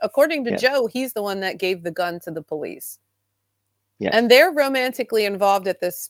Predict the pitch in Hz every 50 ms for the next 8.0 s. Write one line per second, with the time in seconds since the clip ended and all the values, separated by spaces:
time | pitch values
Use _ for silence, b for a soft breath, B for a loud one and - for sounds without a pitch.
0 | - _ - 185 180 180 175 - - 170 165 165 190 185 - 196 180 175 170 180
1 | - 214 196 214 214 208 214 208 208 214 208 214 208 226 - - 214 208 202 208
2 | 190 208 202 202 202 202 - - - 180 180 180 175 - 202 208 214 196 165 165
3 | 190 175 175 190 - - - 180 180 185 180 185 - - 160 151 156 143 156 165
4 | 165 196 - _ _ _ _ _ _ _ _ _ _ _ _ _ _ _ _ _
5 | _ _ _ _ _ _ _ _ _ _ _ _ _ _ - - 147 156 170 175
6 | - - 156 143 151 156 151 - 180 151 127 98 98 95 92 101 104 104 - 101
7 | 101 - - 104 101 98 98 98 95 95 95 87 85 - _ 90 90 90 104 120